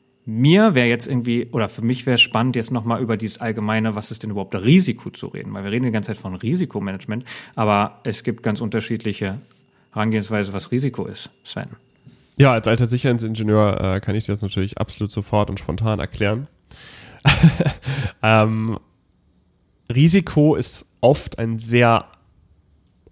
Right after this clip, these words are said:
Speaker 2: ja, einfach benutzter Begriff. Grundsätzlich würde ein Ingenieur auch eher mit Zahlen argumentieren, darum fangen wir damit mal vielleicht an.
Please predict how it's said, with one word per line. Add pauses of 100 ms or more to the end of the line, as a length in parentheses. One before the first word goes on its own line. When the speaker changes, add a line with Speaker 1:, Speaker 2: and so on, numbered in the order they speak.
(360)
Speaker 2:
ja,
einfach
benutzter
Begriff. (320)
Grundsätzlich
würde
ein (520)
Ingenieur
auch
eher
mit
Zahlen
argumentieren,
darum
fangen
wir
damit
mal
vielleicht
an.